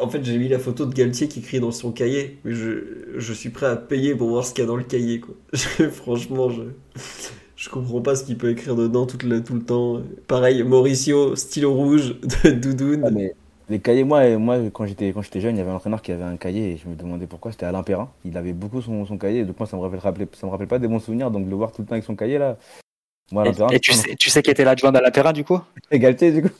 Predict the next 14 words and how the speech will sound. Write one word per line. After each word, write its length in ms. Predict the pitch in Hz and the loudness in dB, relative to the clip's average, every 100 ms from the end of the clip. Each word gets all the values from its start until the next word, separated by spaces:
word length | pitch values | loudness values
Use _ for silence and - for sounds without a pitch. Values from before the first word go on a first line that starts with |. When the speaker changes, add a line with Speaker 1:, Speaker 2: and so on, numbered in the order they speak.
| _ | _
Speaker 3:
<laughs> 60 | - 165 135 147 123 147 - _ _ - - 120 - - - - - - | 2 4 6 6 6 2 0 _ _ -12 -4 -4 -4 -12 -12 -12 -14 -6
Speaker 2:
Donc 240 | 117 117 | -2 0
ouais, 120 | 127 135 | 4 4
donc 200 | 120 104 | 2 2
le 120 | 110 | 2
voir 160 | 110 | 8
avec 120 | 120 110 | 6 6
son 100 | 110 | 0
cahier 260 | 113 123 | 4 6
là, 140 | 127 120 | 6 6
moi 160 | 117 | 2
ça 140 | 113 98 | 0 -2
me, 240 | 95 95 | -2 -4
ouf, 260 | 104 127 | -6 -10